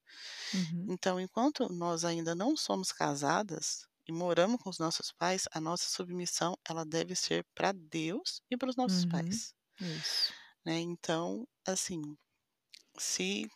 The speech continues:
Speaker 2: né, existem homens que são irredutíveis, né? Que isso é como se, eh, fosse, tivesse ferindo a masculinidade deles, né? Não, como assim? Não, né? Você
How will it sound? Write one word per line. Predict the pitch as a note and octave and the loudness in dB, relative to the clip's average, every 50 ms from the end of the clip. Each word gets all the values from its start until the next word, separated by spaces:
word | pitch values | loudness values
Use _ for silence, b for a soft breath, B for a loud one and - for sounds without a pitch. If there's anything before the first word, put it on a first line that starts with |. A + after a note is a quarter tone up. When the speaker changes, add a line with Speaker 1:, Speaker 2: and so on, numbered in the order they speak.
| _ _ _ _ _ | _ _ _ _ _
Speaker 2:
né, | F3+ F3 F3 | -4 -2 -2
existem | F3+ F3 E3 F#3+ G#3+ - - B3+ A#3 A3 | -2 0 0 0 0 2 2 2 4 4
homens | G#3+ A3+ A#3+ B3+ - | 2 2 0 0 0
que | - - C4 | 0 0 0
são | - - C4 B3+ C4+ C4+ | 2 2 4 4 4 4
irredutíveis, | A#3+ C4 B3+ B3+ D4+ - - - C4+ C4 B3+ A#3 F#3+ F3 E3 E3 | 6 4 4 4 2 2 2 4 4 4 4 2 2 0 0 0
né? | E3 D#3+ D#3+ | -2 -2 -2
Que | - - F3+ | 0 0 0
isso | F3+ F3+ F3+ F#3+ - - | 2 2 2 2 2 2
é | G3 | 0
como | - - G3+ G3+ G#3 A3+ | 0 -2 -2 -2 0 0
se, | - - - - G#3+ G#3 G#3+ G#3+ B B B B B B B B B B _ | 0 0 0 0 0 0 -2 -4 B B B B B B B B B B _
eh, | - F3+ F3+ F3+ F#3 | 0 2 2 2 2
fosse, | F#3 - - - F3+ F#3 - - - - - - | 0 -2 -4 -2 -2 -4 -4 -6 -10 -10 -2 0
tivesse | - G3 F#3 G3 G3 - F#3+ | 2 2 4 4 4 2 2
ferindo | - - G3+ G#3+ G#3 G3 F#3+ G#3 C4 D#4+ C4 G3+ | 4 4 6 6 8 6 4 2 0 0 2 4
a | G3 | 4
masculinidade | F3+ F3 F3 - - - - E3+ F3 F3 F3 E3 D3+ D3+ D3 C#3+ - | 4 4 2 2 0 -2 -4 -4 -4 -4 -2 0 0 0 2 0 -2
deles, | D3+ D3 D3+ D3 D3 D3 D3+ D3 - - | -2 -2 -4 -4 -4 -4 -6 -8 -6 -4
né? | D3+ D3+ D3 D3+ D3+ D#3+ | -4 -4 -6 -6 -10 -10
Não, | D#3+ D3+ D#3 - | -8 -8 -8 -8
como | - - G#3 G3+ G3+ | -4 -2 0 0 2
assim? | G3 - - - D#3+ C#3+ C3+ C#3 D3 - _ | 2 2 2 2 0 -2 -4 -8 -12 -14 _
Não, | E3+ E3 D#3+ D3+ C#3+ C#3+ - _ _ _ _ _ _ _ | -8 -6 -6 -6 -6 -10 -14 _ _ _ _ _ _ _
né? | - D3+ D#3 D3+ D3+ | -8 -4 -4 -4 -4
Você | D3+ D3+ - - - - | -4 -4 -4 -2 0 0